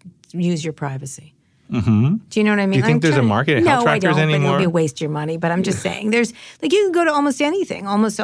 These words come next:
Speaker 1: like, the voice to voice, the voice. I have turned off every one of these, even the Apple one.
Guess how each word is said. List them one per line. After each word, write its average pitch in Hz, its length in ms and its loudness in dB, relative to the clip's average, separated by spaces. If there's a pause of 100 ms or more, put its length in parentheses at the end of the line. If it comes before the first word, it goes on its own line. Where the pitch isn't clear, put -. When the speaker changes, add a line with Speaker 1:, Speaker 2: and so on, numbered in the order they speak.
Speaker 1:
like, 233 300 0
the 247 120 0
voice 254 360 2
to 190 100 -2
voice, 165 280 -8
the 220 100 -4
voice. 190 480 0 (600)
I 262 120 2
have 320 200 -2
turned 233 280 -2
off 175 220 -2 (100)
every 208 360 0
one 185 160 0
of 175 80 -2
these, 165 260 -6
even 294 300 2
the 220 140 4
Apple 175 340 -2
one. 156 280 -10